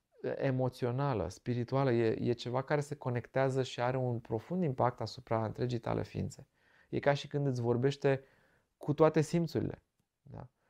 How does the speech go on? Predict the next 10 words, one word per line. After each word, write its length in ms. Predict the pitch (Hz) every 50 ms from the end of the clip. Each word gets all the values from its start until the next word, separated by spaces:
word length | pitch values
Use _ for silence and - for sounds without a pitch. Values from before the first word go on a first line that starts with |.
| _ _ _ _ _
Asta 200 | - 147 147 -
este 160 | 160 147 151
parte 340 | 135 - 127 135 135 147 135
din, 300 | 127 127 120 117 113 113
uh, 340 | 113 110 107 104 104 104 101
magia 600 | 104 107 110 117 113 113 113 131 131 123 120 117
și 160 | 113 - -
frumusețea 720 | 107 - - 113 110 107 104 - 113 110 - - 110 107 107
acestei 380 | 104 104 - 104 98 - 110 107
metode, 400 | 107 104 - - 95 90 92